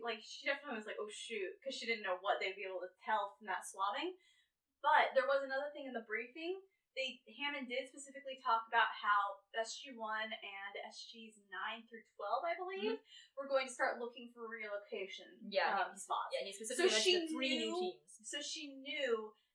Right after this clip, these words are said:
Speaker 1: that they would be leaving again soon.
Speaker 2: Mm-hmm.
Speaker 1: So I think she was just hedging her bets that they'd be off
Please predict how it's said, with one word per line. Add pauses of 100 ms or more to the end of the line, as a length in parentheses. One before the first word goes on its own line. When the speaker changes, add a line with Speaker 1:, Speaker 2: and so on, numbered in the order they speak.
Speaker 1:
that
they
would
be
leaving
again
soon.
Speaker 2:
Mm-hmm. (200)
Speaker 1:
So
I
think
she
was
just (400)
hedging
her
bets
that
they'd
be
off